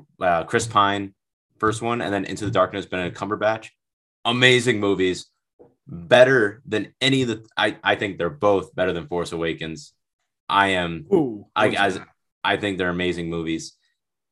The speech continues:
Speaker 1: but I love Star Wars. Like, Star Wars is lightsabers, Jedi. Like, come on now. But
Speaker 2: Where your heart lies.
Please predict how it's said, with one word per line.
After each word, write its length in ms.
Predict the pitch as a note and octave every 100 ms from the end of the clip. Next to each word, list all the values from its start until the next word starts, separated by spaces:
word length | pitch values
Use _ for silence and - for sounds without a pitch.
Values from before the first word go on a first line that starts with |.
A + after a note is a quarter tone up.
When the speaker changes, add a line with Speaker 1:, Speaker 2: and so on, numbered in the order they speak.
| _ _ _
Speaker 1:
but 140 | E2+
I 180 | - E2
love 160 | D2+ D2
Star 280 | - D#2+
Wars. 240 | D2 - -
Like, 100 | -
Star 240 | - E2+ E2
Wars 160 | D2
is 300 | - - - -
lightsabers, 560 | E2 D2+ D#2 D2+ D2
Jedi. 380 | - D2+ D2+ D2+
Like, 120 | D2+
come 120 | -
on 140 | D#2 D2
now. 180 | - - _ _ -
But 140 | G#2+
Speaker 2:
Where 80 | B2+
your 80 | A#2+
heart 180 | C3 A#2+
lies. 400 | A2+ G#2+ -